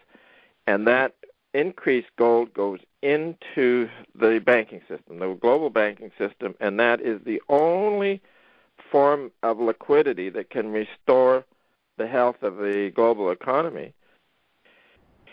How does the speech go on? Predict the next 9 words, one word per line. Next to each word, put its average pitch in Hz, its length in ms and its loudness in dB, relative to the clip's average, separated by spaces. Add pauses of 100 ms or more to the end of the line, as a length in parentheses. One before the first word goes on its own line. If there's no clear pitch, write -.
(200)
And, 147 360 4
uh, 147 60 8
it 151 300 2
goes 170 220 2
on 165 220 4
for 175 140 -10
years. 185 500 -2
It 104 120 -14
takes 135 240 -2